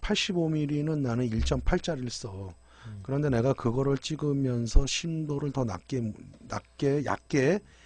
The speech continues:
Speaker 1: 찍지 못해서 고민스럽다고 생각해 본 적은 단 한 번도 없다.
Speaker 2: 음.
Speaker 1: 내가 만약에 그 고민이 있었다고 그러면은 뭐 그거 얼마야? 돈 렌즈.
Speaker 2: 음.
Speaker 1: 당장에 바꿨겠지.
Speaker 2: 음.
Speaker 1: 그다음에 그동안에 그 렌즈들을 갖고 밥을 먹고 살면서도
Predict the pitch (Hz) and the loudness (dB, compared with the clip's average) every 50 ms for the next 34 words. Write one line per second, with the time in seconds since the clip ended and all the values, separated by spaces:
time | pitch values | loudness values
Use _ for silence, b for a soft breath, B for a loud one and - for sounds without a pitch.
0 | B B B B B - - - 196 180 - - - 190 185 180 165 151 123 113 | B B B B B -12 -4 -2 -2 -2 -2 -2 0 2 4 4 4 4 6 8
1 | 110 - - - 139 127 120 110 - 170 165 - - 123 123 143 151 - 147 147 | 10 8 10 8 6 4 6 6 8 6 6 6 4 4 4 4 4 2 0 -2
2 | - - - 131 120 120 120 117 120 127 - - 147 143 131 - 139 127 127 123 | -2 -4 -6 -8 -6 -6 -6 -8 -8 -10 -10 -8 -8 -8 -8 -8 -10 -8 -8 -8
3 | 120 117 113 120 120 120 135 147 151 151 147 b b b b b b _ - - | -8 -8 -8 -8 -8 -8 -8 -8 -8 -8 -10 b b b b b b _ -8 -2
4 | - 139 135 135 170 160 151 147 180 113 92 - - - 90 - - - - 117 | 0 0 0 2 0 0 0 -2 -2 -4 -8 -10 -14 -16 -16 -16 -18 -18 -18 -16
5 | 113 - 120 135 160 185 151 127 127 139 156 147 - 139 131 - - 117 127 135 | -8 0 4 6 6 6 6 6 6 4 4 4 4 2 2 2 2 4 4 4
6 | 139 143 131 110 92 - 131 113 - - 117 113 117 120 107 - 113 110 98 104 | 4 4 2 0 0 -2 -4 -4 -2 -4 -4 -2 -4 -6 -6 -6 -8 -8 -8 -8
7 | 104 110 135 147 - _ _ B B B B B _ - 160 202 214 - 214 139 | -8 -8 -10 -12 -12 _ _ B B B B B _ -4 -4 -2 2 4 4 4
8 | 123 131 139 117 127 175 - - - 123 110 113 107 104 107 104 - 98 98 110 | 4 2 2 2 2 0 -2 -4 -6 -6 -6 -4 -4 -4 -4 -4 -6 -8 -10 -10
9 | 117 - _ - 139 123 120 113 110 104 101 - - 107 120 123 147 - - - | -10 -12 _ -16 -14 -14 -12 -12 -14 -16 -16 -8 -4 -2 0 0 0 0 0 0
10 | - - 160 160 - 139 - - - - 104 101 - - 120 110 107 107 120 127 | 0 0 -2 0 0 -2 -4 -4 -8 -12 -12 -14 -14 -16 -16 -14 -12 -8 -6 -4
11 | 135 131 120 104 98 - 123 117 151 165 165 160 156 151 151 156 165 165 160 160 | -2 -2 -2 -2 -2 -2 2 4 6 6 6 6 6 6 6 4 4 4 2 0
12 | 156 b b b b b b _ - - 131 127 135 139 139 135 135 135 120 110 | -2 b b b b b b _ -4 0 0 2 2 2 2 2 2 2 0 0
13 | 117 123 127 123 123 131 123 113 - - 135 - - - 151 214 202 160 - - | 0 -2 -4 -4 -4 -4 -4 -4 -6 -8 -10 -6 4 6 8 8 8 6 2 -2
14 | 131 - 139 131 123 117 104 107 101 95 110 131 160 185 | -6 -4 -4 -4 -4 -4 -6 -8 -10 -10 -8 -8 -8 -8